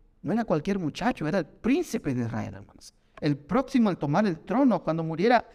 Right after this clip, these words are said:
David, hermanos, él era el siguiente en tomar el liderazgo, en tomar el reino. Pero lamentablemente, hermanos, Absalón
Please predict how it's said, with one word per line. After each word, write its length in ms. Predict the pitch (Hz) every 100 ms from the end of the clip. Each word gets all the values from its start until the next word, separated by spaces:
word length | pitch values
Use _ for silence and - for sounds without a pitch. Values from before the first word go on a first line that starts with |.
| -
David, 480 | - 170 160 226 262
hermanos, 400 | 247 240 240 - -
él 160 | 214
era 140 | 233 208
el 60 |
siguiente 1000 | - - - 156 226 311 254 - 151 131 _ _ _
en 140 | 151
tomar 580 | - 143 143 175 165 - _ _ _ _ _ _ _
el 140 | - 139
liderazgo, 540 | 139 139 175 170 143
en 40 |
tomar 640 | 131 135 139 165 165 - _
el 180 | - 139
reino. 400 | 117 147 123 107 - - _ _ _ _ _ _ _
Pero 160 | 143 147
lamentablemente, 800 | 156 160 147 220 226 202 151
hermanos, 480 | 135 127 123 - - _ _ _ _ _ _ _
Absalón 580 | 151 - 143 147 175